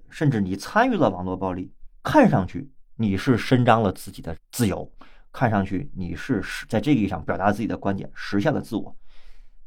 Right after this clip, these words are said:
但恰恰在这个过程里面，这个自我没有任何内核性的内容，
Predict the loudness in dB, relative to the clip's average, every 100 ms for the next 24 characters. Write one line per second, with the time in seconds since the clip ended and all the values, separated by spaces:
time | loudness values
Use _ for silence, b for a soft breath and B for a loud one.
0 | -6 -4 -2 -2 0 0 0 0 -2 -2
1 | -6 -10 b b b -4 -2 0 0 0
2 | -2 -14 -20 -20 _ -4 0 0 0 0
3 | -2 -2 0 2 2 2 -2 -4 -4 -6
4 | -4 -4 -4 -6